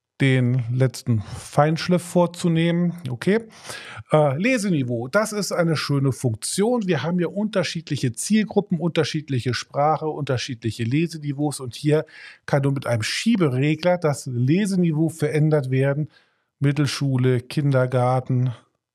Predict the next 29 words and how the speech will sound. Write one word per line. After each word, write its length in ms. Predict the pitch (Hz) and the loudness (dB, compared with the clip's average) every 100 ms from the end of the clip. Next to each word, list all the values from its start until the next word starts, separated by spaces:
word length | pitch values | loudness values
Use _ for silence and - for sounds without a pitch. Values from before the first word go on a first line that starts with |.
| _ - _ _ | _ -20 _ _
Oberschule, 1080 | 156 160 139 131 - - 131 127 127 127 - | 0 2 4 2 0 -2 0 2 2 0 -2
Hochschule, 680 | 131 127 - - 127 127 123 | -2 0 -2 -2 0 2 0
Graduiertenschule. 1200 | 117 113 117 123 147 151 151 131 - 127 123 135 - - - - | 0 -2 -2 -2 0 0 -2 -6 -2 0 0 -2 -4 -14 -14 -4
Also 300 | - 143 135 | 0 0 2
das 240 | 131 - | -2 0
heißt, 400 | 143 151 147 - - - | 2 2 0 -4 -18 -6
sonst 280 | - 151 - | 0 2 2
haben 200 | 147 147 | 2 2
wir 80 | 147 | 0
uns 160 | 135 | -2
ja 80 | 147 | -2
auch 120 | 131 | -2
immer, 440 | - 143 139 135 - _ _ | 0 2 2 2 -2 _ _
äh, 300 | - 131 123 117 | -2 0 2 0
Gedanken 600 | 147 131 165 180 156 156 | -2 2 2 2 -2 -2
gemacht, 560 | 143 147 156 156 - - | 0 0 2 0 -4 -8
äh, 200 | 147 143 | -4 -4
über 300 | 135 143 143 | -2 -4 -2
unsere 400 | 156 151 147 147 | -2 -2 -2 -4
Zielgruppe, 720 | - - 196 190 165 170 165 | -4 2 4 2 0 2 2
haben 220 | 135 143 147 | 2 0 0
eventuell 640 | 139 156 143 139 139 143 | 0 0 0 0 0 -2
in 160 | 143 135 | -4 -2
eine 420 | 131 131 127 - | -2 0 -2 -2
einfache 440 | 156 156 139 123 | -2 0 -2 -2
Sprache 480 | - - 147 160 - | -4 0 2 2 -2
umformuliert, 960 | 151 156 - 147 139 139 135 135 139 | -4 -4 -2 -2 0 -2 -2 -2 -4
zielgruppengerechte 1000 | - 180 170 151 143 143 131 143 - - | -2 -2 -2 -4 -6 -4 -2 -4 -4 -6
Ansprache. 840 | - 156 143 - 135 131 135 127 143 | -2 -2 -2 -4 2 2 2 0 -4